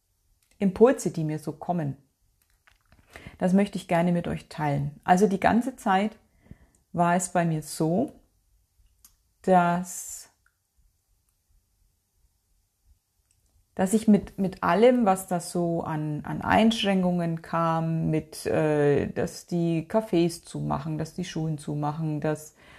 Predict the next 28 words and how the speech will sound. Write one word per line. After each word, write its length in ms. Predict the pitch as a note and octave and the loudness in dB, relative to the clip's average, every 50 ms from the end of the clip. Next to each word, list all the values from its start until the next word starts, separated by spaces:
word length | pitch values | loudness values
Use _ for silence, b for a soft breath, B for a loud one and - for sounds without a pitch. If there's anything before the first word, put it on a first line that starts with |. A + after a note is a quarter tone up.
| B B B B - | B B B B -2
ähm, 720 | E3+ E3 D#3+ D#3+ D#3+ D#3 D#3 - - - - - - E3+ | -2 0 0 0 0 -2 -2 -2 -4 -6 -6 -6 -4 2
der, 200 | - G3+ G3 F#3+ | 4 4 4 4
der 280 | F#3 F#3+ - G3 F#3 F3+ | 0 -4 -2 -2 -2 -2
Sicherheitsabstand 960 | - - F3 E3+ E3+ D#3+ D#3 D#3 D3+ - D3+ C#3+ - - - D#3+ D#3 D#3 D3+ | -2 -4 -4 -4 -4 -4 -4 -6 -6 -6 -6 -6 -6 -8 -6 -4 -4 -4 -2
gewahrt 480 | - D3+ D3+ D#3 D3 D3 D3+ D3 - D3+ | -4 -2 0 0 0 0 0 -2 -2 -2
werden 320 | D#3 D3 D3 D3+ D3+ D3 | 0 0 0 -2 -4 -4
soll, 420 | D3 - E3 D3+ D3 D3+ D3+ D3+ D3 B B B B B B B B B - - | -4 -2 0 2 2 2 2 0 -4 B B B B B B B B B -12 -12
ich 120 | - - | -8 0
konnte 340 | - G#3+ A#3 C4 B3+ C4 A#3 | 4 4 4 4 4 4 4
da 440 | A3+ A3 G#3+ G#3 G#3+ - - - - | 6 6 6 4 2 -2 -4 -6 -4
echt 380 | - E3+ F3 F3+ - - - - | 0 0 0 0 -2 -8 -16 -12
super 280 | - - F3 D#3 E3+ D#3+ | -4 -2 -2 0 0 -2
mitgehen. 540 | D#3 D#3 D#3+ - - - D#3+ D3+ D3+ D3+ | -2 -4 -6 -8 -10 -8 -6 -6 -4 -4
Das 220 | D3+ D#3+ D#3 - D3 | -4 -6 -4 2 4
war 200 | D3+ E3 - - | 4 4 4 2
tatsächlich 640 | - B3 A#3 - - G#3 G3+ G3+ G3+ G3+ F#3 G3+ | 0 -4 -4 -2 -2 -2 -2 -2 -4 -6 -4 0
was, 420 | F#3+ F3+ F3 F#3 F3+ F#3 - - _ - | 2 4 4 4 0 -4 -12 -18 _ -8
ähm, 460 | F3+ F3 E3 E3 E3 E3+ E3 E3 E3 E3 _ _ _ _ _ _ _ _ _ _ _ _ _ - | -6 -4 -2 -2 -2 -2 -4 -4 -6 -10 _ _ _ _ _ _ _ _ _ _ _ _ _ -8
was 460 | - - F#3 G3 G3+ G3 - - - _ _ - | -2 4 4 4 4 2 -4 -16 -18 _ _ 6
irgendwo 460 | F#3 G3+ B3 C4+ D4 B3+ A3 A#3+ A#3+ | 8 8 8 8 6 4 6 4 4
meinen 320 | A#3+ A3+ A3 A3+ A3 G3+ | 4 4 4 4 4 4
Lebensstil 600 | F#3 F#3 G3 G3 G#3 F#3+ - - - F#3+ F3+ F3 | 4 2 2 2 0 -2 -4 -6 -4 -4 -4 -4
unterstrichen 920 | - - F#3 F3 D#3+ E3 E3 - - - - F#3 A3+ A3+ A3+ A3+ A3+ G3+ | -4 -2 -4 -2 -2 -2 -4 -4 -8 -4 2 2 2 2 4 2 2 2
hat 200 | F#3 F#3+ G3 F#3+ | 2 2 0 0
und 240 | - - F3+ E3+ - | 0 0 0 0 2
mir 200 | F#3 F#3 F3+ F3 | 2 4 4 2
sehr 280 | F3+ - - G#3 A3 A#3+ | 2 2 2 2 2 4
entgegenkam. 680 | G#3 G3 F3+ F#3+ G3+ G3 F3 C#3+ - - - C#3 C#3+ | 2 2 2 0 0 0 0 -4 -4 -8 -12 -12 -12